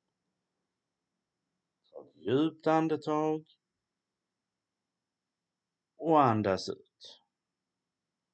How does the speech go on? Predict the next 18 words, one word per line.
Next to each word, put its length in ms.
Det 100
var 200
det 100
hela 600
från 220
mig 340
för 100
den 140
här 260
gången. 360
Jag 100
hoppas 380
att 120
ni 120
får 140
nytta 380
av 140
meditationen 920